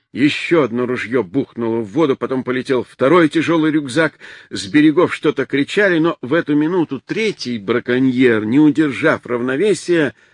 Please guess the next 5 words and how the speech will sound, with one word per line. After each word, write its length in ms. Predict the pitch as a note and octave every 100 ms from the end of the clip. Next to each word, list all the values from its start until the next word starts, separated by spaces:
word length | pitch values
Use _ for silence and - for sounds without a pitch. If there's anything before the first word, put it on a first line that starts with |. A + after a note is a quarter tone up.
| _ _ _
полетел 640 | D#3 E3+ D3 F#3 F3+ D3+
вниз, 640 | A2+ A2+ D#3 F3 C#3+ -
только 420 | - D#3 B2 C#3+ C3
руки 400 | C3+ D3+ - A2
раскинул. 840 | A2 A2 - - C#3 A2+ F#2+